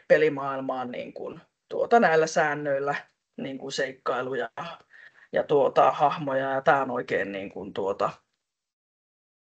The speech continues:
tuota, niin, niin, on oikein hyvä, niin kuin, suomalaisen, suomalaisen ja suomala-, suomeksi.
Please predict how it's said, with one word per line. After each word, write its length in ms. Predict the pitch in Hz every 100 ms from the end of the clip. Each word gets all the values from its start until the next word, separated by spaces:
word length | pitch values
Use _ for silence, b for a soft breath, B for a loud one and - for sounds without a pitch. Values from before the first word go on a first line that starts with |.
| _
tuota, 340 | 139 120 - 127
niin, 400 | 127 123 123 123
niin, 380 | 127 123 127 - _ _ _ _
on 180 | 180 180
oikein 480 | 180 175 175 151 190
hyvä, 260 | 156 143 143
niin 140 | 151 139
kuin, 120 | 139
suomalaisen, 680 | 165 151 139 131 127 160 -
suomalaisen 920 | - 233 175 147 147 147 156 143 143
ja 100 | 147
suomala-, 680 | - 156 147 139 139 113
suomeksi. 760 | - 214 180 165 - - 165 -